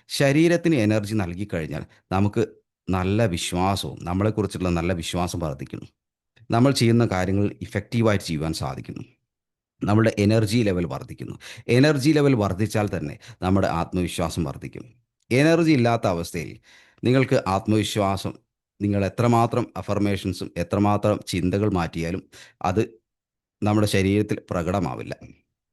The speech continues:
അപ്പോൾ ആത്മവിശ്വാസം വർദ്ധിപ്പിക്കണമെങ്കിൽ ഒരല്പസമയം വ്യായാമം ചെയ്യുക. ചെറിയ തോതിലുള്ള വ്യായാമങ്ങൾ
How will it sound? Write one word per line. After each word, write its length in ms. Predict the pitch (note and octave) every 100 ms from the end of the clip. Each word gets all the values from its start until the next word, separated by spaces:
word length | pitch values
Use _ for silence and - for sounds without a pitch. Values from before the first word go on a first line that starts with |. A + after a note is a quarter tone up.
| _ _ _ _ _ _ _ _ -
അപ്പോൾ 320 | G#2 A2 - -
ആത്മവിശ്വാസം 920 | G#2 B2 C3+ C3+ A#2 C3 A2 G2 C#2 _ _ _ _ _ _ E2+
വർദ്ധിപ്പിക്കണമെങ്കിൽ 800 | F2 D#2+ F#2 F#2+ G#2 E2+ C#2+ - _ - - -
ഒരല്പസമയം 720 | A2 A2+ A2+ D3 B2 F2 E2+ -
വ്യായാമം 600 | F2+ E2+ E2+ F2+ F#2+ G2
ചെയ്യുക. 300 | F2+ C2 G1+ G1+ _ -
ചെറിയ 240 | - G2+ B2
തോതിലുള്ള 380 | A#2 G#2 G2+ G2+
വ്യായാമങ്ങൾ 640 | F2+ E2 E2+ F2+ F#2 F2+